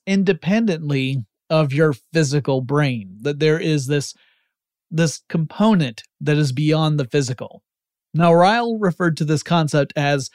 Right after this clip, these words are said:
the ghost in the machine, that somehow all the things that represent you are,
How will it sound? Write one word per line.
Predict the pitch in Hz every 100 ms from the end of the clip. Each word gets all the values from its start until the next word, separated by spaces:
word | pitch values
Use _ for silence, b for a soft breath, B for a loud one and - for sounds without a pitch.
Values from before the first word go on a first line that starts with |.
| b b _ -
the | 143 156
ghost | 135 143 135 131 - - _
in | 143 135
the | 131
machine, | 143 - 269 208 117 95 - _ _ _ -
that | 160 -
somehow | 208 196 180 165 b b _
all | 185 226
the | 226 202
things | 214 196 165
that | 180
represent | 156 160 175 170 147 180 165
you | 139 147
are, | 151 151 147